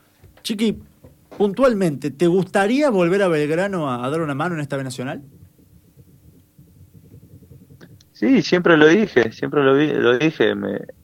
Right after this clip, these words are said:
Speaker 2: hasta, hasta cuando volví de, de, del pueblo de México, jugando contra grandes jugadores de selección, contra,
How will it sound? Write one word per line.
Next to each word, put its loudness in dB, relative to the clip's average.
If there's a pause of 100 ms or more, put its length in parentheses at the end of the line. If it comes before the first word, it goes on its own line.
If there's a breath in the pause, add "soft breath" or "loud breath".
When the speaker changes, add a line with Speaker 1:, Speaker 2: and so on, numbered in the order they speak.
(140)
Speaker 2:
hasta, -2
hasta 2
cuando 2
volví 2
de, 8
de, 4
del 2
pueblo 4 (140)
de -4
México, 0
jugando 2
contra 2
grandes 2
jugadores 4
de 2
selección, 0
contra, -2